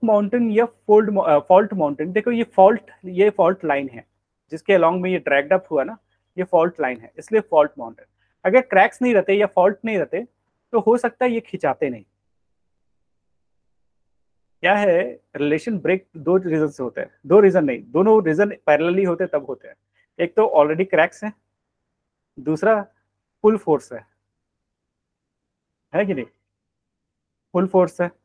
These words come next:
अब हमारा जो जीत है, एक तो handsome है, तो जो जीत, अ, जिसको चाहता है, है ना, वो कहीं और committed है, पर उससे बहुत झगड़ा होता है उसका,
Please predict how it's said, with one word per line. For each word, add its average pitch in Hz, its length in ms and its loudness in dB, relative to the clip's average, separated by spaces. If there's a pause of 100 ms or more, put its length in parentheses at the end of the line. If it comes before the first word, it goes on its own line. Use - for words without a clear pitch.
(460)
अब 139 140 -2
हमारा 151 260 4
जो 170 140 -2
जीत 156 280 -2
है, 139 140 -2 (280)
एक - 100 -12
तो 156 60 -2
handsome 127 400 -4
है, 160 80 -6 (1200)
तो 185 560 -2
जो 175 260 -2
जीत, 185 340 -2
अ, - 760 -4
जिसको 180 560 2
चाहता 147 380 -2
है, 143 180 -4 (840)
है 160 60 -2
ना, 165 80 4
वो 151 200 0
कहीं 175 280 0
और - 200 4
committed 165 420 -2
है, - 160 -20 (1120)
पर 170 100 2
उससे 170 220 -2
बहुत 156 280 -2
झगड़ा 156 260 2
होता 160 220 -2
है 160 40 -2
उसका, 151 260 -10